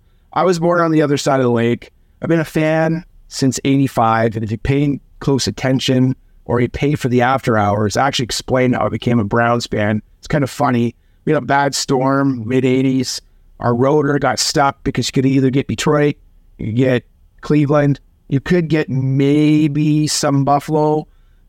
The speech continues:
uh, but mainly those two cities. I, we got stuck on Cleveland, and I'm a Browns fan. Now, a little bit more about that. My cousin did play for the Browns, but if you guys know about the scab season or the strike season,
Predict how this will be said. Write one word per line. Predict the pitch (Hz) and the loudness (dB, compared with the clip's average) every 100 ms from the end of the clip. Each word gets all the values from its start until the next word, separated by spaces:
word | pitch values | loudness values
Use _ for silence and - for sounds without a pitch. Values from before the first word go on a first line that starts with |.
| - | -2
uh, | 120 | -2
but | 113 123 120 | 0 0 0
mainly | 135 143 135 | 0 2 2
those | 123 123 123 | 2 0 -2
two | - 123 | -2 -2
cities. | 107 135 135 139 139 - - _ _ _ _ 123 | 0 0 2 2 0 -4 -14 _ _ _ _ -2
I, | 143 147 - | 0 0 -4
we | - 170 | 0 2
got | 170 | 2
stuck | - 165 | 0 -2
on | 143 135 | 0 -2
Cleveland, | - 143 135 | 0 0 2
and | 127 | 0
I'm | 120 | 0
a | 117 | 0
Browns | 107 104 - | -2 -4 -8
fan. | - 60 - _ _ _ _ | -12 -14 -16 _ _ _ _
Now, | 120 135 143 147 | -4 0 2 2
a | 143 | 2
little | 139 170 165 | 2 2 2
bit | 156 | 0
more | 143 160 170 | 2 2 2
about | 160 165 | 2 0
that. | 170 160 160 170 _ | 0 2 2 0 _
My | - 123 | -4 -4
cousin | - - 156 147 143 | -4 -4 -2 2 2
did | 127 127 - | 2 0 0
play | 156 147 | -2 -2
for | - 156 | -2 -2
the | 147 | 0
Browns, | 147 151 156 156 - - _ _ | 0 0 0 -2 -6 -12 _ _
but | 120 | -4
if | 123 | -4
you | 151 | 0
guys | 151 147 127 | 0 0 0
know | 131 143 | 0 2
about | 147 131 127 | 2 0 -2
the | 120 | -2
scab | - - - 127 123 135 139 | -2 -2 -2 0 2 0 -2
season | - 131 120 127 | 0 0 2 0
or | 107 | -2
the | 101 | -4
strike | - 131 131 - | -4 0 0 0
season, | 139 139 135 139 | 0 2 2 -2